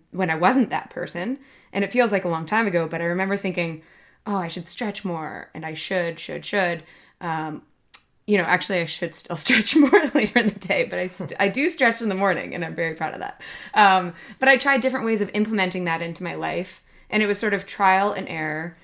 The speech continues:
But the main theme of building these habits was, you know, what you guys talk about a lot, the baby steps. And it's also, I think, design over willpower and why power also. So first of all, what's your environment,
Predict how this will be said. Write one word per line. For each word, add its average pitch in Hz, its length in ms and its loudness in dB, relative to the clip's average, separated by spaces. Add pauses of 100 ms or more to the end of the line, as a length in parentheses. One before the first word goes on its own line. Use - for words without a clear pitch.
(180)
But 196 120 -6
the 190 60 -2
main 202 340 -2
theme 190 340 -4
of 160 120 -8
building 175 360 -2
these 160 180 -8
habits 156 420 -6
was, 160 460 -8 (520)
you 185 80 -6
know, 151 120 -6
what 160 180 -8
you 170 60 -12
guys 156 240 -10
talk 160 180 -10
about 151 160 -12
a 196 60 -4
lot, 247 200 2
the 170 60 -12
baby 175 300 -4
steps. - 480 -10 (340)
And 180 180 0
it's 185 140 -4
also, 226 380 0
I 175 100 0
think, 170 320 -10 (100)
design 185 600 0
over 185 300 -2
willpower 208 800 -4 (640)
and 180 580 -2
why 180 560 4
power 147 380 0
also. - 440 -8 (320)
So 175 440 0 (300)
first 254 220 2
of 226 60 0
all, 185 120 4
what's 185 200 -2
your 185 140 -2
environment, 160 560 -2